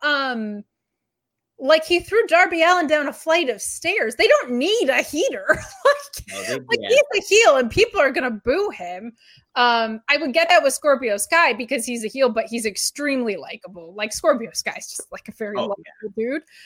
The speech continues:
Speaker 1: Um, so Lambert's a fine promo. I don't get this alignment at all. I don't know why Dan Lambert wouldn't align himself with someone who actually has, like, an M M A background like Jake Hager. Um, I don't know why he has to be on my screen at all. And I definitely don't think that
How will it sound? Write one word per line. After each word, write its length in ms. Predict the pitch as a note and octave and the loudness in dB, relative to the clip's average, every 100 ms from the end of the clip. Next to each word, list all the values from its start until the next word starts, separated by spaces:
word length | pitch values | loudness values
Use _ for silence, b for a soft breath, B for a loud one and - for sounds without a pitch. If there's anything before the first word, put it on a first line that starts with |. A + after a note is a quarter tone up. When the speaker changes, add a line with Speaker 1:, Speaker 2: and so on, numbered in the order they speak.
| b _ B3+ | b _ 0
Speaker 1:
Um, 500 | B3 A3+ G3+ F#3 - _ _ _ _ A#3+ | 2 2 0 -8 -18 _ _ _ _ -4
so 180 | F4+ E4 | 0 2
Lambert's 500 | D4+ F4+ A#4 B4+ B3+ | 4 4 4 4 2
a 100 | A3+ | 0
fine 320 | B3 A3+ A#3 | 0 0 -2
promo. 360 | A#3 C#4 A#3 - | -2 -2 -2 0
I 80 | A#3+ | 0
don't 280 | A#3+ D4 E4+ | 2 2 2
get 140 | C4+ | 0
this 140 | A#3+ A3 | 0 -2
alignment 400 | A3 G#3+ G#3 G3 | 0 0 0 -4
at 120 | F#3+ | -2
all. 260 | A3 G3+ G#3 | -2 -2 -4
I 100 | A3+ | -2
don't 180 | A#3+ B3 | 0 0
know 140 | A#3+ A3 | 0 0
why 260 | A3 G#3+ | 2 0
Dan 240 | G3+ G#3+ G3+ | 0 -4 -4
Lambert 280 | G3 G#3 | -6 -6
wouldn't 180 | G3 G3+ | -6 -8
align 200 | G3 G3 | -6 -6
himself 340 | G#3+ F#3 G#3 G#3 | -6 -8 -8 -6
with 100 | - | -6
someone 240 | A3 G3 | -4 -6
who 140 | G#3 | -4
actually 320 | F#3+ G#3 - - | -4 -4 -8 -4
has, 260 | G#3 A3 | -4 -4
like, 260 | G3+ G3 - _ - | -6 -8 -10 _ -4
an 80 | G#3+ | -2
M 160 | G#3 | -2
M 120 | G3 G3 | -2 -2
A 80 | |
background 480 | F#3+ F#3 - G3 G#3 | -2 -2 -4 -6 -6
like 160 | G#3 G#3+ | -8 -8
Jake 220 | G3 - | -10 -8
Hager. 340 | A3+ A#3 C#4 E4 b b b _ | -6 -2 -2 -2 b b b _
Um, 480 | A#3 A3+ G#3+ G#3+ G3 _ | 0 2 0 -4 -12 _
I 60 | A#3 | -2
don't 220 | A#3+ B3+ | 0 0
know 100 | B3 | 2
why 160 | A3 A3 | 2 2
he 100 | A3+ | 0
has 160 | A3 | -2
to 80 | A3 | -2
be 100 | A3+ | -4
on 80 | G#3 | -4
my 100 | G3+ | -4
screen 280 | - A3 G#3 | -6 -6 -2
at 120 | G3 | 0
all. 200 | G#3+ G#3 | 2 0
And 120 | G#3+ F#3+ | 0 0
I 200 | G#3+ - - | -2 -4 2
definitely 420 | F4 E4+ A#3 G#3+ | 2 2 -2 -2
don't 220 | A3 G3+ | -2 -2
think 280 | - G3+ G#3+ _ _ _ _ - | -2 -2 -2 _ _ _ _ 0
that 200 | A#3+ | 0